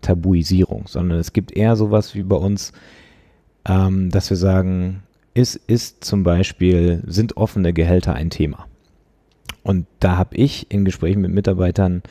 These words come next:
immer mal gehört, nee, nö, nö, eigentlich nicht. Und, ähm, dann haben wir ja jetzt mit, mit Andreas Zeuch zusammen so eine Bestandsaufnahme gemacht, wie weit sind wir eigentlich gekommen? Und da kam dann zumindest bei den Befragten, äh, bei der befragten Submenge kam dann raus, na ja, irgendwie ist das doch ein Thema.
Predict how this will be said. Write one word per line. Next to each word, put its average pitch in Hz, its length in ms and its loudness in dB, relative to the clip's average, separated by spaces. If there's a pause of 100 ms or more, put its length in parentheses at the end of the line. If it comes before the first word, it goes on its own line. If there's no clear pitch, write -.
(500)
immer 101 260 2
mal 90 180 2
gehört, 87 360 0
nee, 117 380 2
nö, 90 340 -2
nö, 101 380 -2
eigentlich - 280 -8
nicht. 139 340 0 (540)
Und, 101 500 -2
ähm, 95 640 2
dann 92 220 0
haben 98 120 0
wir 95 100 4
ja 90 100 4
jetzt 90 280 0
mit, - 300 -2
mit - 180 -6
Andreas 87 360 -2
Zeuch 113 220 0
zusammen 95 360 0
so 90 80 0
eine 90 80 0
Bestandsaufnahme 101 720 0
gemacht, 98 300 -2
wie 95 60 -2
weit 92 140 0
sind 95 180 -4
wir - 80 0
eigentlich - 260 -8
gekommen? 135 400 -2 (400)
Und 101 140 -2
da 98 80 4
kam 117 280 2
dann 107 240 0 (380)
zumindest 127 560 2
bei 92 120 2
den 87 200 2
Befragten, 135 880 -2
äh, 92 140 2
bei 82 180 -2
der 80 80 0
befragten 95 520 -2
Submenge 104 400 0
kam 98 220 -2
dann 95 100 0
raus, 98 220 -2
na 92 180 2
ja, 95 280 4
irgendwie 95 400 0
ist - 160 -6
das - 120 -10
doch - 200 -4
ein - 80 -12
Thema. - 340 -14